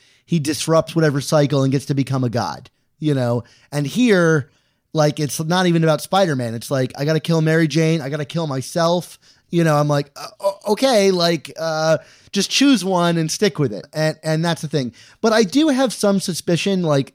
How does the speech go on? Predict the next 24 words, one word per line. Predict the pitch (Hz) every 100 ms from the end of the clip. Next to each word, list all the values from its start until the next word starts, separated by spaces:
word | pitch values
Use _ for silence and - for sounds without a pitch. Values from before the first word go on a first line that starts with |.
| -
like, | 147 131 -
that | 139 127
this | 170 -
will | 147 160
end | 170 170
up | 160
making | 175 170 180
sense. | 160 185 185 -
Like, | 143 127 - - - _ -
when | 180 175
Peter | - 233 233 196
is |
traveling, | - 185 175 175 170 160
like, | 147 131
through | - - 156 160 160 156 147 143 - _ _
dimensions, | 147 147 160 170 - 143 127 123 120 - _ _ _ _
you | 160
know, | 170 143
we | 143
see | 156 - 196
this, | 170 156 -
like, | 127 -
cosmic | - 156 156 131 147 135 - _ _ _ _ _ -
Rabin, | 143 117 170 160 131 120 117